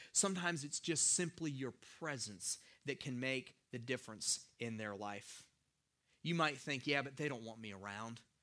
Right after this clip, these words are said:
I'm a bother in this situation." That's an excuse. That's a justification.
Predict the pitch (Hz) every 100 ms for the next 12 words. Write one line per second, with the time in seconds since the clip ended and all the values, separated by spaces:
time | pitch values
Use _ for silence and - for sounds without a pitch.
0 | _ _ - - 202 170 110 165 151 147
1 | 127 113 110 107 - 120 - 113 104 -
2 | 104 95 _ _ _ 135 135 - 123 107
3 | - - 131 - - - - _ _ 127
4 | 123 101 110 104 107 104 - 107 - 107